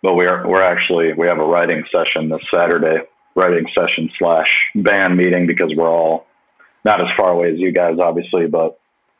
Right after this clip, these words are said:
for a band that doesn't do a ton of stuff, having hour and forty-five minute, um, space between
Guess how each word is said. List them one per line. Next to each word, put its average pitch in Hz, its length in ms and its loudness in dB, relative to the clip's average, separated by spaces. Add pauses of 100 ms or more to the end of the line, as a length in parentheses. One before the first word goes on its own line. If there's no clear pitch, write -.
(260)
for 85 260 0
a 95 100 0
band 98 320 2
that 90 160 0
doesn't 87 320 0
do 92 160 2
a 87 80 -2
ton 92 240 0
of 82 180 -2
stuff, 82 260 0 (600)
having 80 420 -2 (320)
hour 92 260 2
and 85 140 -2
forty-five 85 540 0
minute, 85 340 -2 (300)
um, 73 420 0 (1800)
space 107 340 0
between 85 520 -4